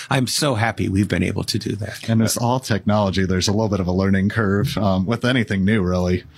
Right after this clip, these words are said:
Speaker 2: Um, we learned this in different types of prayer that we were learning, um, as the months went on. Um, but, um, recognizing where,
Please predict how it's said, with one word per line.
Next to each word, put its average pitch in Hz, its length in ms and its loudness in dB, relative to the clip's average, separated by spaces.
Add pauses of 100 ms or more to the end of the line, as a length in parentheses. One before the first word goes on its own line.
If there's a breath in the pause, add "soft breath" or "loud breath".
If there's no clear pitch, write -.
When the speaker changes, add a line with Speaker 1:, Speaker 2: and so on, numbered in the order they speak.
(220 loud breath)
Speaker 2:
Um, 87 420 2
we 87 100 2
learned 90 240 2
this 92 260 2
in 87 260 0
different 101 340 0
types 113 240 0
of 104 80 -4
prayer 123 260 0
that 101 100 -4
we 113 100 -2
were 127 100 0
learning, 110 560 2
um, 101 240 0
as 104 160 0
the 104 80 0
months 101 260 2
went 104 140 2
on. 95 320 0 (420 loud breath)
Um, 92 380 2
but, 92 220 0 (400 soft breath)
um, 92 280 2
recognizing 104 800 0
where, 107 600 0